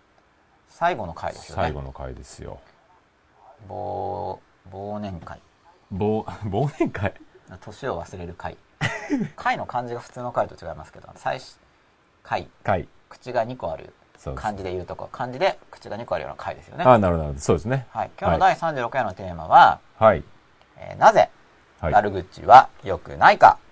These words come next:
Speaker 2: はい。
Speaker 1: その二。
Speaker 2: その二ですね。
Speaker 1: と題してお送りしてみたいと思います。
Speaker 2: はい。
Speaker 1: その一を見てくれた人の方が分かりやすいと思うんですけれども、
Speaker 2: はい。
Speaker 1: 今日ブログでアップしようと思ってたんですよ。
Speaker 2: はい。
Speaker 1: その一を見てくださいね、みたいな記事を。
Speaker 2: なるほど。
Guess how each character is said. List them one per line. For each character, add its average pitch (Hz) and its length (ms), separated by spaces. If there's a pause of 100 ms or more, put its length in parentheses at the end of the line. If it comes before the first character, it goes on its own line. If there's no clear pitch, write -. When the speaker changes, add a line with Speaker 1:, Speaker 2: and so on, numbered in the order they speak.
Speaker 2:
は 98 200
い。 76 100
Speaker 1:
そ 82 220
の 80 380
二。 175 260 (160)
Speaker 2:
そ 85 220
の 82 120
二 82 140
で 65 40
す 82 100
ね。 127 100
Speaker 1:
と 151 80
題 180 180
し - 40
て 110 100
お 104 80
送 101 180
り 98 140
し - 40
て 101 80
み 92 100
た 90 140
い 90 60
と 85 80
思 85 120
い 87 40
ま 87 240
す。 - 100 (120)
Speaker 2:
は 82 340
い。 78 160 (240)
Speaker 1:
そ 143 220
の 214 180
一 247 240
を 220 80
見 170 140
て 208 160
く 147 100
れ 117 140
た 107 100
人 117 160
の 117 100
方 95 60
が 92 80
分 90 60
か 127 80
り 139 60
や 139 40
す 170 100
い 135 60
と 98 80
思 90 120
う - 40
ん 82 40
で 80 100
す - 300
け 78 120
れ 78 120
ど 78 100
も、 98 380
Speaker 2:
は 90 160
い。 71 80 (800)
Speaker 1:
今 220 120
日 131 60
ブ 101 100
ロ 143 80
グ 156 80
で 151 120
ア 170 40
ッ 190 60
プ - 100
し - 80
よ 135 80
う 131 60
と 143 60
思 147 80
っ - 20
て - 60
た 117 80
ん - 20
で 87 80
す - 40
よ。 80 160 (140)
Speaker 2:
は 76 140
い。 65 40 (120)
Speaker 1:
そ - 120
の 113 140
一 107 140
を 98 40
見 101 80
て - 60
く 90 80
だ 85 100
さ 90 160
い 85 40
ね、 82 100
み 82 80
た 78 120
い - 20
な 80 80
記 92 120
事 98 80
を。 101 40
Speaker 2:
な 92 80
る 80 60
ほ 71 40
ど。 67 100